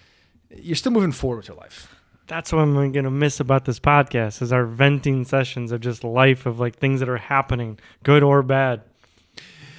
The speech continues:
Speaker 1: There were some good vents on this show, wasn't
Speaker 2: Oh,
Speaker 1: there?
Speaker 2: man, all of us, all of us. And it's not just the two of us. We've had guests that have vented. We've had family and friends
Speaker 1: First
Speaker 2: that
Speaker 1: one
Speaker 2: have
Speaker 1: I think of is Justin Lance venting, uh, about, um,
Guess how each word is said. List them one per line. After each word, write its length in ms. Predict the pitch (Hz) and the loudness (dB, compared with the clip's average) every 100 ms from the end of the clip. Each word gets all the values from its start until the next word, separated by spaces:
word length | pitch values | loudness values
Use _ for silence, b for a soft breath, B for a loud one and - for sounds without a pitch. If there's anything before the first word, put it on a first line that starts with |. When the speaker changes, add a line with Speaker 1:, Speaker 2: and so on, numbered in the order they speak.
| B | B
Speaker 1:
There 120 | - 170 | 6 6
were 60 | |
some 160 | 147 139 | 6 4
good 180 | 147 135 | 2 2
vents 340 | 123 127 113 | 0 -6 -6
on 140 | 120 120 | -10 -8
this 120 | 113 | -6
show, 280 | - 127 123 | -4 -2 0
wasn't 160 | 127 | 2
Speaker 2:
Oh, 40 | 185 | 2
Speaker 1:
there? 100 | 139 | 2
Speaker 2:
man, 280 | 151 123 117 | 2 0 2
all 220 | 139 185 | 4 4
of 100 | 117 | 2
us, 320 | 104 - - _ | -2 -10 -20 _
all 180 | 147 185 | 2 2
of 80 | 131 | 2
us. 160 | 107 104 | -2 -8
And 120 | 147 180 | -8 -2
it's 180 | 151 143 | -2 0
not 140 | 170 | 0
just 180 | - 147 | 0 -6
the 60 | 147 | -8
two 200 | - 165 | 0 2
of 80 | 156 | 4
us. 240 | 180 131 | 2 0
We've 140 | 131 123 | -4 -2
had 320 | 135 120 - | -2 -2 -2
guests 260 | 147 151 - | 2 2 0
that 100 | 120 | -6
have 120 | 110 | -6
vented. 420 | 113 107 113 107 - b b b b b - | -6 -6 -8 -10 -14 b b b b b -6
We've 140 | 120 | -2
had 220 | 123 117 - | 0 -2 -6
family 360 | _ 139 147 151 | _ 0 2 4
and 120 | 135 | 2
friends 180 | 143 147 | 2 4
Speaker 1:
First 140 | 180 | 6
Speaker 2:
that 60 | 135 | 6
Speaker 1:
one 80 | 127 | 4
Speaker 2:
have 80 | 139 | 2
Speaker 1:
I 0 | |
think 160 | 185 | 0
of 100 | 160 | 0
is 160 | 135 120 | 0 -2
Justin 440 | 117 143 139 139 | -2 -2 -2 -6
Lance 500 | 135 175 175 147 - | -6 -4 -6 -8 -10
venting, 600 | 135 127 139 135 143 135 | -12 -8 -6 -6 -8 -8
uh, 280 | 131 127 123 | -8 -8 -10
about, 440 | 117 127 131 127 131 | -10 -8 -6 -6 -8
um, 460 | 127 123 117 117 | -8 -8 -10 -14